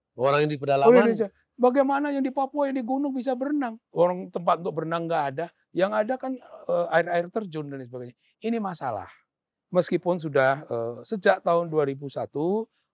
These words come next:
Speaker 2: Polda Papua sudah, eh, mencoba mengatasi masalah ini dengan affirmative action. Jadi, eh, ada diskriminasi positif.
Speaker 1: Itu zaman Pak Bekto Kapolda?
Speaker 2: Iya, eh,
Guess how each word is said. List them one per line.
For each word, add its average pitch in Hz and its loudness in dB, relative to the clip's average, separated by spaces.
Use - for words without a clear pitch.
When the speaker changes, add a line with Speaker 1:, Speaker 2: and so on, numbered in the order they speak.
Speaker 2:
Polda 123 -2
Papua 127 -6
sudah, 135 -2
eh, 123 -4
mencoba 175 -2
mengatasi 147 -10
masalah 123 -12
ini 147 -12
dengan 131 -6
affirmative 180 -8
action. 123 -8
Jadi, 143 0
eh, 110 -4
ada 127 -2
diskriminasi 135 -6
positif. 117 -8
Speaker 1:
Itu 190 -2
zaman 170 0
Pak 165 -6
Bekto 156 -6
Kapolda? 135 -2
Speaker 2:
Iya, - 2
eh, 120 0